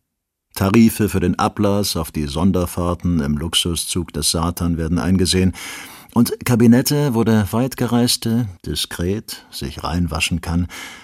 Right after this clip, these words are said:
als Beichtstühle in Bereitschaft gehalten. Das ist der Religionsbahnhof zu Marseille. Schlafwagenzüge in die Ewigkeit werden zur Messezeit hier abgefertigt. Das Licht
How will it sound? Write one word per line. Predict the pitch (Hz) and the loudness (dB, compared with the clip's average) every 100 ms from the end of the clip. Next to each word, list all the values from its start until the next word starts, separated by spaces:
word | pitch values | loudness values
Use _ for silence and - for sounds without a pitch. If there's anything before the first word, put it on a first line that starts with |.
| - - | -16 -10
als | - | -8
Beichtstühle | - 78 78 - - 80 82 | -6 -6 -6 -4 -4 -4 -8
in | 71 78 | -8 -8
Bereitschaft | 69 62 - - - | -8 -6 -6 -6 -6
gehalten. | - 65 - - - _ _ _ _ _ _ - - | -6 -6 -8 -14 -16 _ _ _ _ _ _ -20 -6
Das | 113 127 - - | 0 0 0 -2
ist | 110 104 - | -2 0 0
der | 98 95 85 | 0 0 -2
Religionsbahnhof | 78 82 85 80 85 - - 69 67 69 69 64 - | -4 -4 -4 -2 -2 -2 -4 -6 -6 -6 -8 -10 -6
zu | - 78 | -4 -2
Marseille. | 73 80 - 50 - - _ _ _ _ _ _ - - | -2 -2 -2 -4 -12 -18 _ _ _ _ _ _ -20 -6
Schlafwagenzüge | - 82 82 - 80 78 76 - - 73 78 | -2 -2 -2 -4 -6 -4 -4 0 -2 -2 -6
in | 78 87 | -4 -4
die | 80 - | -4 -6
Ewigkeit | 82 73 - 80 76 69 | -6 -6 -8 -8 -6 -6
werden | 76 76 | -6 -4
zur | 80 76 | -4 -2
Messezeit | 76 - 71 - 69 69 | -4 -6 -4 -4 -6 -8
hier | - - | -10 -10
abgefertigt. | - 78 - - - - - - _ _ _ _ _ _ _ _ _ _ _ _ _ _ _ _ _ _ _ _ _ _ _ _ _ _ | -10 -10 -12 -14 -12 -12 -12 -18 _ _ _ _ _ _ _ _ _ _ _ _ _ _ _ _ _ _ _ _ _ _ _ _ _ _
Das | - 90 113 | -4 -2 0
Licht | 120 - - - | 0 -2 -6 -8